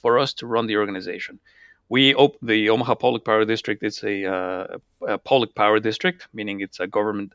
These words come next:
owned, owned by the people. So we, we don't generate profits.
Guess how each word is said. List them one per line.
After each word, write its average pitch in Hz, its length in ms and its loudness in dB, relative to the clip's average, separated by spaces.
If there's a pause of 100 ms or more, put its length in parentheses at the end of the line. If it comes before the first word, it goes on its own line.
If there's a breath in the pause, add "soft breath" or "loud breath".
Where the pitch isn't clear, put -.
owned, 110 420 -2 (180)
owned 113 200 -4
by 104 140 0
the 98 80 -8
people. 151 420 -2 (500 loud breath)
So 95 160 -6
we, 95 340 -4
we 95 140 -2
don't 104 380 -4
generate 104 400 -2
profits. - 640 -4